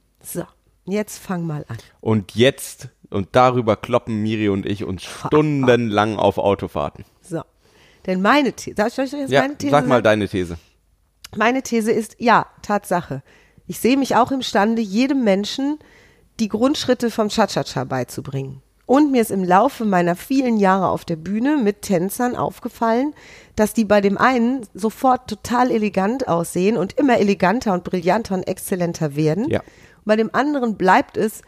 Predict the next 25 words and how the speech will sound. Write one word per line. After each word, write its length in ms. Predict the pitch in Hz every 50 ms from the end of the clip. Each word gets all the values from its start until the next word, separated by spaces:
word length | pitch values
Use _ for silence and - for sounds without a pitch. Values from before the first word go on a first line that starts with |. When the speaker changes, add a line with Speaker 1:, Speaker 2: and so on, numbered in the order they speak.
| _ _ _
Speaker 1:
bei 160 | - 190 190
einem 460 | - - 196 202 214 214 214 214 208 196 - _ _ _ _ -
relativ 580 | 214 226 254 277 277 - - - - 247 247 -
stumpfen, 760 | - - - 233 233 254 277 - - 262 254 254 247 247 240 - - _ _ _ _ _ _ _
äh, 440 | - 208 214 220 220 220 214 214 - - - -
vor, 400 | - - - 240 240 247 247 226
rechts, 400 | 202 196 214 226 226 - - -
links, 380 | - 202 214 220 226 226 214 -
Cha-Cha-Cha, 720 | - - 220 196 202 - - 202 196 - - 214 208 208
vor, 400 | 202 - - 196 190 185 196 190
rechts, 420 | 180 180 185 196 - _ - - -
rechts, 300 | 147 160 185 - - -
Cha-Cha-Cha 580 | - - - - - - - - - - -
oder 220 | - - 147 147 143
so. 180 | 139 143 143 120 - _ _ _ _ _ _ _ _ _ _ _ _ _ _ _ _ _ _ _ _ _ _ _ _ _ _ _ - - - _ _ _ -
Speaker 2:
Ja, 160 | 110 101 - - _ -
zwei 260 | - - 107 107 123
Themen, 380 | 120 - 131 139 147 180 220 - _ _ _ -
die 100 | 127 120
wir 100 | 110 113
da 140 | 110 107 104
schon 160 | - 117 104
isoliert 460 | - - 92 92 95 87 98 101 -
haben 240 | 113 113 117 117 113
durch 400 | 95 90 85 85 85 - - -